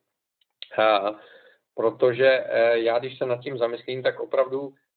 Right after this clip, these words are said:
eh, nepotřebuji hodinky s vodotryskem, ale potřebuju co nejlepší integraci těch jedn-, jednotlivých Appleích řešení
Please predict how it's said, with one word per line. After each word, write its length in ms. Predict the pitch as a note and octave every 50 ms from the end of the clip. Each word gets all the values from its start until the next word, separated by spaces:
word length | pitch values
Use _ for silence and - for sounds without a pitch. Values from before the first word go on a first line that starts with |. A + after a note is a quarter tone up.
| _ _ _
eh, 380 | - G#2 G#2+ G#2 G#2 G#2 G#2 G#2
nepotřebuji 960 | G#2+ G#2+ A2 A2 - A2 B2+ - - C3+ C3 B2+ B2+ C3 C3+ C3 B2+ A#2 A2+ -
hodinky 420 | A2 A2 A2 B2+ B2+ B2+ C3+ C3+
s 20 | G#2+
vodotryskem, 960 | G#2 G#2 G#2 A#2 A#2+ - C3 C3 B2+ B2+ _ - B2+ B2+ B2+ B2+ C3 C3 C3 _ _ _ _ _ _ _ _ _ _
ale 120 | A2+ A#2
potřebuju 720 | A2+ - - B2 B2 - - C3 B2 B2 C3 B2+ B2+ B2+
co 180 | - - D3+ C#3+
nejlepší 600 | C3+ B2+ B2 B2+ B2+ B2 B2 B2+ - C3+ C3 A#2
integraci 960 | - A#2 A2+ G#2+ - B2 A#2+ B2 A#2+ A#2+ A#2 - - B2+ A#2+ A2+ A2+ A2+ - _ _ _ _ _ _ _ _ _ _ _ _ _ _ _ _ _
těch 220 | _ C3+ A#2 B2+ -
jedn-, 380 | A#2 A2 G#2+ A2+ A#2 G#2 G#2+ G#2+
jednotlivých 800 | A2+ A#2 A2 A#2+ A#2+ A2+ - - A2+ A2 G#2+ A2+ G#2+ G#2+ - - C3
Appleích 420 | B2 - A2+ A2+ A#2 A2 G#2 G2+
řešení 600 | G2+ G2+ - - - A#2 A2 G#2+ G#2+ G#2 G#2+ G#2+